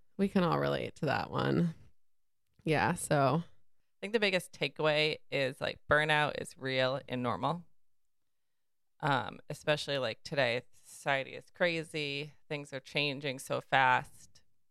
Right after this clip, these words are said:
Speaker 2: that just, like, things are overwhelming.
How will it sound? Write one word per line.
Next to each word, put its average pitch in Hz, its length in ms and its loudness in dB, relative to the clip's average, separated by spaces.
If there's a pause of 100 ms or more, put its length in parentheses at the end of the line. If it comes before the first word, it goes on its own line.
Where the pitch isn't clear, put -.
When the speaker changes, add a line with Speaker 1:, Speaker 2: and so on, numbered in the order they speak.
(120)
Speaker 2:
that 131 140 -4
just, - 240 -14
like, 104 300 -4 (880)
things 160 180 -2
are 170 100 2
overwhelming. 143 600 0